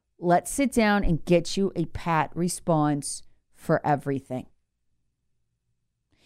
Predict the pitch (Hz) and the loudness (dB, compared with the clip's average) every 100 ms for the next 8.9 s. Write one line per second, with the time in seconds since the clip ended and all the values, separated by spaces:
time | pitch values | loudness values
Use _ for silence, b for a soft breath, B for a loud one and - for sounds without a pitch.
0 | _ _ - 240 247 233 196 214 202 214 | _ _ 4 4 6 -2 2 2 2 2
1 | 220 214 208 190 - 202 - - 214 226 | 0 2 2 2 -4 -6 -4 2 4 6
2 | 247 254 208 202 190 185 - 220 226 214 | 4 2 0 0 2 0 2 4 4 4
3 | 196 190 226 240 240 196 190 220 202 196 | 4 4 4 4 4 2 2 2 2 4
4 | 202 196 180 185 202 247 220 208 - 196 | 4 4 4 4 4 4 0 -4 0 0
5 | 190 180 b b b 180 175 180 208 208 | 0 -2 b b b 4 4 4 2 2
6 | 185 214 196 185 185 185 175 - 180 220 | 2 2 2 2 2 0 -2 -2 2 2
7 | 226 185 170 180 180 180 160 - 214 220 | 2 2 0 2 0 2 -2 -4 0 2
8 | 208 185 175 170 180 185 240 330 - | 2 2 2 2 2 2 4 2 -2